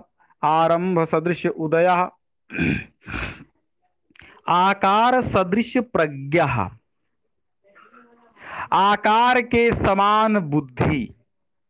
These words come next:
वाले। आकार सदृश प्रज्ञा, प्रज्ञा माने होता है बुद्धि, आकार के समान बुद्धि वाले। प्रज्ञया सदृश आगमः, प्रज्ञा और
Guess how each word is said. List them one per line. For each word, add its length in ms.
वाले। 520
आकार 600
सदृश 400
प्रज्ञा, 540
प्रज्ञा 380
माने 180
होता 180
है 80
बुद्धि, 720
आकार 600
के 340
समान 680
बुद्धि 600
वाले। 420
प्रज्ञया 800
सदृश 540
आगमः, 760
प्रज्ञा 520
और 220